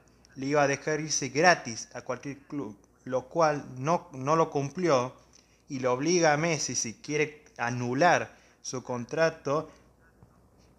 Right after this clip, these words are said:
y a su comprador, si lo quiere comprar, pagar setecientos millones de euros, que es una locura.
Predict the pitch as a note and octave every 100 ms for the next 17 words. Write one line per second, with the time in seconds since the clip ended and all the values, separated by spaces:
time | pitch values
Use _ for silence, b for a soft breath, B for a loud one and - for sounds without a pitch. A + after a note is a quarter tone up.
0 | _ C#3 C3 A2+ - A2+ A#2+ A2+ A2 A#2+
1 | D3 D3 A#2 G#2+ F#2+ C3+ C3 C3+ B2+ B2+
2 | D#3 D3 - C#3 D#3 F3 E3 - D3 D3
3 | C#3+ - F#3+ F#3+ F#3+ D3+ C#3+ C#3 E3 E3+
4 | D#3+ B2+ C3+ D#3+ C#3 A2+ G#2+ - C#3 D#3
5 | E3 D#3 C3 C3 - F3 C3 A2